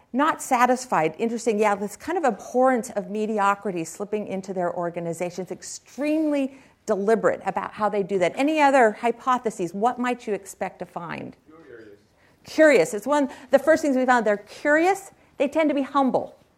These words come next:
Speaker 1: And I don't mean with this sense of, like, low sense of self, not a lowly approach to life. I mean willing to learn from anyone and everyone, up, down, side to side. We find that they're playful. And it's not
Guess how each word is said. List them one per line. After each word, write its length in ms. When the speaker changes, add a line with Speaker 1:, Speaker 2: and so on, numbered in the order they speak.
Speaker 1:
And 140
I 80
don't 320
mean 240
with 140
this 200
sense 320
of, 120
like, 240
low 480
sense 380
of 120
self, 640
not 220
a 60
lowly 720
approach 480
to 80
life. 280
I 160
mean 460
willing 480
to 140
learn 380
from 260
anyone 540
and 200
everyone, 560
up, 300
down, 340
side 380
to 60
side. 300
We 80
find 360
that 160
they're 100
playful. 720
And 120
it's 200
not 440